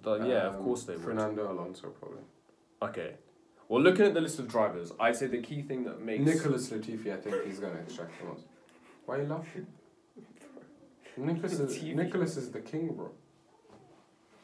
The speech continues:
Speaker 1: Of
Speaker 2: Why are you
Speaker 1: what
Speaker 2: laughing?
Speaker 1: exactly, bro? Of
Speaker 2: Why are you
Speaker 1: what?
Speaker 2: laughing? He's the king of F one, bro. <laughs> He's the reason Max won his championship, bro. You should thank him.
Speaker 1: Boy.
Speaker 2: You should thank him.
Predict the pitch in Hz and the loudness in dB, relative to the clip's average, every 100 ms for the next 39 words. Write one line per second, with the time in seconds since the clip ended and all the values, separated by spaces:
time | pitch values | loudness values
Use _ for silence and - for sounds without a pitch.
0 | - _ _ _ _ - - 147 127 127 | -20 _ _ _ _ -20 -4 0 4 6
1 | - 147 151 95 - 107 98 - - 123 | 6 6 4 2 -2 -8 -10 -8 -4 0
2 | 127 123 117 117 113 - 123 123 123 127 | 2 2 0 -4 -6 -12 -10 -12 -8 -6
3 | 117 113 110 - 135 - - - - - | -6 -6 -10 -10 -12 -12 -14 -16 -20 -18
4 | - 165 - - - - 147 139 113 131 | -12 -10 -10 -16 -12 -6 -2 0 0 0
5 | 156 143 120 127 - - 120 113 107 - | 2 0 0 -2 -2 -4 -4 -4 -6 -8
6 | 131 139 - - - - - - - _ | -10 -8 -10 -12 -14 -14 -18 -20 -20 _
7 | _ - 101 101 110 120 127 113 110 104 | _ -16 -8 -2 0 2 4 2 0 -2
8 | 95 107 104 - - - 127 123 113 127 | -4 -6 -8 -10 -16 -10 -8 -8 -8 -8
9 | 117 - 127 | -8 -12 -14